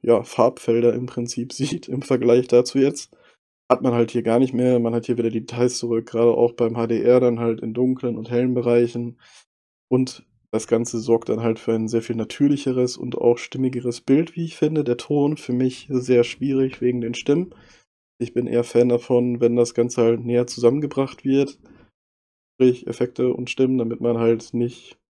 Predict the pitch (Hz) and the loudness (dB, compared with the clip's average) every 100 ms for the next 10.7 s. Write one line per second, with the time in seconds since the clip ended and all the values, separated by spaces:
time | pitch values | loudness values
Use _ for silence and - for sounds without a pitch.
0 | _ _ 120 127 120 - 127 120 123 123 | _ _ -2 0 0 -4 4 4 4 2
1 | 123 117 135 139 123 117 - 123 - 131 | -2 0 0 0 -2 -4 -6 -8 -4 -4
2 | 127 147 143 120 120 120 151 160 - 123 | -4 -6 -4 2 2 2 -2 -4 4 4
3 | 160 - _ - 107 123 - 127 135 190 | 4 0 _ -14 -10 -8 -4 0 2 0
4 | - _ _ _ _ _ _ _ _ - | -6 _ _ _ _ _ _ _ _ 0
5 | 120 131 135 135 - 131 131 127 127 127 | 4 4 2 -4 -4 0 2 4 6 4
6 | 131 131 131 139 - 123 120 123 180 139 | 4 4 4 2 -6 2 4 4 0 -2
7 | 131 - 120 127 127 127 131 135 175 196 | -2 -2 0 2 2 2 2 2 0 -8
8 | _ _ _ _ _ _ _ _ _ _ | _ _ _ _ _ _ _ _ _ _
9 | _ _ 123 120 117 120 120 123 117 120 | _ _ -2 -2 -4 -6 -6 -2 -2 -2
10 | 120 - 117 - 113 117 117 | -6 -4 -4 -2 2 2 2